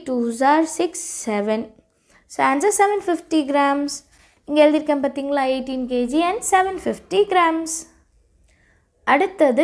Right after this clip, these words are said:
நம்மளோட சேது. சேது bought nine K G, டூ ஃபிஃப்டி கிராம்ஸ். இல்லைங்களா? இப்போ சேதுக்கு வந்து எந்த கன்வர்ஷனுமே வேணாம். ஏன்னா அவங்க கிராம், கே ஜின்னு தான் கொடுத்துருக்காங்க. இப்போ நம்ம எல்லா வேல்யூஸையும் ஆட் பண்ணாலே போதும்.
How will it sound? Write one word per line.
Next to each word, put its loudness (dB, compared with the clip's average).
நம்மளோட 0
சேது. 0
சேது 4
bought 4
nine -2
K 0
G, 2
டூ -2
ஃபிஃப்டி -8
கிராம்ஸ். -4
இல்லைங்களா? 2
இப்போ 2
சேதுக்கு 4
வந்து 0
எந்த 0
கன்வர்ஷனுமே 0
வேணாம். 2
ஏன்னா 0
அவங்க -2
கிராம், 0
கே 2
ஜின்னு -2
தான் -4
கொடுத்துருக்காங்க. -6
இப்போ -2
நம்ம 0
எல்லா 4
வேல்யூஸையும் 0
ஆட் -4
பண்ணாலே -2
போதும். 0